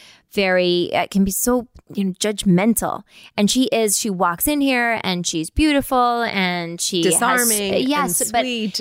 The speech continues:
Speaker 1: exactly. She just comes in and she's all about bringing people up and lifting up. And, and I think that we need as women to have more of that, have more of that energy where, like, hey, we're on the same side.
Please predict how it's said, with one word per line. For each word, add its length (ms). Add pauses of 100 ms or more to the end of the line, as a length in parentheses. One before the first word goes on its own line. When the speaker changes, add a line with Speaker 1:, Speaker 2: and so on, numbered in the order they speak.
Speaker 1:
exactly. 640
She 180
just 200
comes 180
in 140
and 120
she's 220
all 180
about 320
bringing 320
people 380
up 220
and 240
lifting 320
up. 240
And, 160 (120)
and 300
I 140
think 260
that 200 (300)
we 280
need 440 (360)
as 240
women 380
to 580
have 340
more 360
of 120
that, 140
have 180
more 220
of 80
that 200
energy 400
where, 220
like, 200
hey, 260
we're 160
on 180
the 120
same 220
side. 300